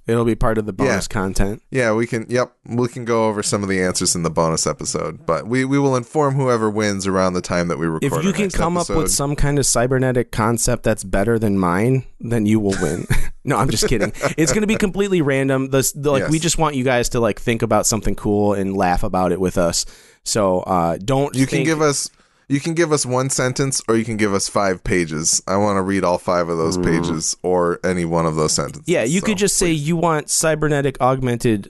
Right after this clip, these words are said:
Speaker 1: uh, ears because you're basically deaf from being in rock bands your entire life, like me.
Speaker 3: May-, maybe
Speaker 1: 'Cause I can
Speaker 3: five pages maximum.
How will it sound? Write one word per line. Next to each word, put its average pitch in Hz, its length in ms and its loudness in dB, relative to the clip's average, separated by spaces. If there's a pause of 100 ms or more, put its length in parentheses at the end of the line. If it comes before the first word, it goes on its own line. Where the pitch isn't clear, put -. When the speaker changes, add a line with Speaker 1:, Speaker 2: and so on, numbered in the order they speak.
Speaker 1:
uh, 107 320 0
ears 117 380 2
because 98 480 0
you're 101 240 2
basically 110 540 0
deaf 98 260 0
from 98 180 0
being 90 220 2
in 92 80 0
rock 101 260 0
bands 76 300 0
your 80 80 0
entire 80 340 2
life, 71 320 0
like 90 160 -2
me. 87 260 0 (100)
Speaker 3:
May-, 156 200 2 (240)
maybe 143 240 -2
Speaker 1:
'Cause 151 60 2
I 113 100 2
can 123 120 0
Speaker 3:
five 117 200 -2
pages 101 400 0
maximum. 90 760 -2